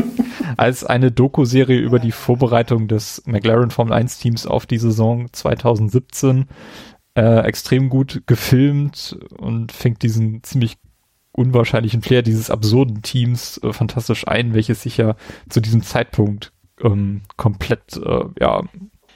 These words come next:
aufgelöst hat, hat man teilweise das Gefühl gehabt. Ähm, kommt noch aus einer, aus der Zeit, wo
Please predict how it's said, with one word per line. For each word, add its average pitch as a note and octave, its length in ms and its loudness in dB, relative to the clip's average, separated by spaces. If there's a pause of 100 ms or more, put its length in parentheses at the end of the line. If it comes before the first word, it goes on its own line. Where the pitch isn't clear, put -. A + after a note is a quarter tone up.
(360)
aufgelöst A#2+ 760 2
hat, B2+ 160 -4
hat - 120 -14
man A#2+ 100 -2
teilweise A#2 380 2
das A2 120 -2
Gefühl A#2+ 320 -6
gehabt. A#2 340 0 (880)
Ähm, G#2+ 600 2 (440)
kommt - 200 -4
noch A2 120 2
aus - 160 -4
einer, A2+ 200 2
aus A2 140 -4
der G#2 140 0
Zeit, A2+ 460 -2
wo A#2 420 2